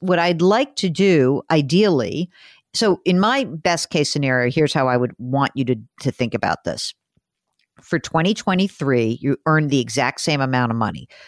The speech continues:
We reduce the amount of money you put into your traditional four oh one k to just get whatever the match is. Everything else goes into savings.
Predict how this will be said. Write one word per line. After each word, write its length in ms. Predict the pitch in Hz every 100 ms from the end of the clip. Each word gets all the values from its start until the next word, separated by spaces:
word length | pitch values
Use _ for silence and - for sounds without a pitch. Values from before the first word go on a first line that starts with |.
| -
We 180 | 165 185
reduce 440 | 175 156 190 214 -
the 100 | 214
amount 340 | 185 165 165
of 100 | 151
money 260 | 151 139 139
you 180 | 135
put 280 | 139 - 147
into 220 | 143 -
your 140 | 135 131
traditional 580 | - 135 135 - 139 127
four 260 | 135 131
oh 60 | 127
one 200 | 131 123
k 340 | - 139 135 139 -
to 120 | 127
just 300 | - 147 -
get 120 | -
whatever 300 | 135 131 120
the 80 | 120
match 360 | 113 98 -
is. 340 | 69 55 - - _ _
Everything 380 | 185 202 196 180
else 160 | 160 -
goes 200 | 151 127
into 220 | 127 123
savings. 580 | - 110 92 - -